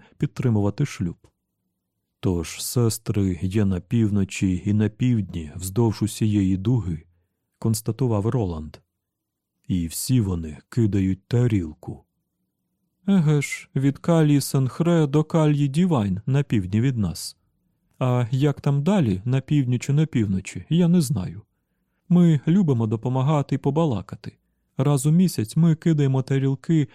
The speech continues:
на згадку про те, як леді Оріза покінчила з Сірим Діком. Але мало хто з нас у цьому вправний». «А ти вправна, Сей?»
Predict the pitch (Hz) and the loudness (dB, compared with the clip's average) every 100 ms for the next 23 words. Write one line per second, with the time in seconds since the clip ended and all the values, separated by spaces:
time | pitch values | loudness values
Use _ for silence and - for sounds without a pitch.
0 | _ 151 156 143 160 - 123 131 139 - | _ 0 0 2 -2 -2 -4 -2 -2 0
1 | 147 120 110 - 135 131 123 135 147 156 | 2 2 -2 -2 0 2 2 4 4 2
2 | 107 98 _ _ - 180 185 170 - 147 | 0 -6 _ _ -4 0 0 0 2 2
3 | 135 - - 151 175 147 151 - 156 - | 2 0 0 2 4 2 -2 -6 -12 -12
4 | _ _ _ _ _ - 170 170 190 180 | _ _ _ _ _ -4 0 2 4 2
5 | 110 - 120 113 135 120 135 - 123 156 | 0 -2 -2 0 0 0 -2 0 0 0
6 | - 135 95 92 101 - _ _ _ _ | 0 -2 -2 -4 -12 -16 _ _ _ _
7 | _ _ _ - 95 98 - 101 78 - | _ _ _ -6 -4 -2 0 0 0 -6
8 | - 101 143 120 87 73 - - 95 80 | -2 0 0 0 -2 -6 -12 -4 -2 -2
9 | 73 | -8